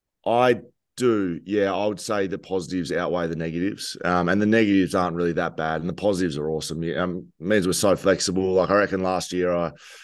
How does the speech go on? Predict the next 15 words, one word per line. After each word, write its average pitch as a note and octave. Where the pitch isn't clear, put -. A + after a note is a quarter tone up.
I G#2
either G#2
walked G2
my, G2
my F#2
four-year-old F#2+
to G#2+
school G#2
or F#2
picked F2+
him F2+
up F2
every, E2+
every F2
day, E2+